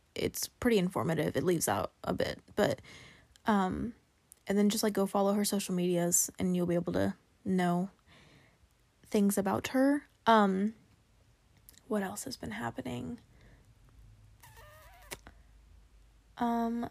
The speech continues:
my G P A is four point oh, I can't speak. My G P A is four point oh right now. So two claps for that. That was more than two. Um,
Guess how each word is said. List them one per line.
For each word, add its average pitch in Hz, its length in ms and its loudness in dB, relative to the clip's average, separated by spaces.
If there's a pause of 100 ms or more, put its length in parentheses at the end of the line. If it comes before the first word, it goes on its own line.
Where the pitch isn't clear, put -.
(160)
my 220 140 2
G 226 180 2
P 233 160 2
A 233 40 2
is 226 140 0
four 214 200 -2
point 214 220 -2
oh, 214 140 -2 (760)
I 233 40 -6
can't 196 200 -8
speak. - 240 -8
My 214 100 2
G 220 180 2
P 214 180 4
A 202 100 4
is 202 120 2
four 196 180 0
point - 260 -4
oh 71 80 -2
right 73 160 -4
now. 73 220 -4 (680)
So 202 320 2
two 233 140 0
claps 254 280 2
for 294 140 0
that. 226 560 4 (680)
That - 300 -16
was 214 140 2
more 214 140 6
than 220 120 2
two. 208 300 2 (380)
Um, 233 520 2